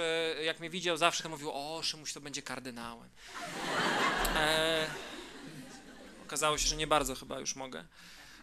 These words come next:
E, od Soboru Watykańskiego drugiego, no ale trudno, nie, nie, nie przekreślajcie mnie tak łatwo. E, może jeszcze. W każdym razie, w każdym razie, wiesz, pó-, później był taki etap, em, powiedziałbym, normalny, tak? Jakoś tam wzrastania w wierze i, i, i,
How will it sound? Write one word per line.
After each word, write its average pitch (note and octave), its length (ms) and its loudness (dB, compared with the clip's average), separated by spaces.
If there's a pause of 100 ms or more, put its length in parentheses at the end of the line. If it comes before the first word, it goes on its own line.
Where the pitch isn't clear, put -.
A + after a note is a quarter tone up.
(720)
E, D#3+ 60 -2
od D3 140 -2
Soboru D3+ 260 2
Watykańskiego D3+ 480 0
drugiego, D#3 420 0
no F3+ 220 -2
ale F#3 180 -2
trudno, D3 380 -4
nie, F3+ 160 -4
nie, F3 240 -4
nie F3+ 80 -2
przekreślajcie D#3+ 540 -2
mnie D3 100 -6
tak C#3+ 160 -10
łatwo. - 400 -8
E, F3+ 40 -4 (580)
może D#3+ 320 -2
jeszcze. - 280 -2 (480)
W G#3 160 -8
każdym G#3 280 4
razie, A3 420 8
w - 40 -6
każdym G#3+ 260 0
razie, A3+ 240 4
wiesz, G#3+ 260 2
pó-, G#3+ 180 -4
później A3+ 280 -2
był A3+ 140 -2
taki A3 260 0
etap, G#3 360 4 (140)
em, G3+ 720 0 (600)
powiedziałbym, G#3+ 360 -2
normalny, A#3 520 6
tak? F3 220 2
Jakoś F#3 220 -4
tam F#3 140 -4
wzrastania E3+ 520 2
w C#3+ 120 -10
wierze D#3 720 4
i, C#3+ 40 0
i, D#3+ 480 -8
i, E3 60 -14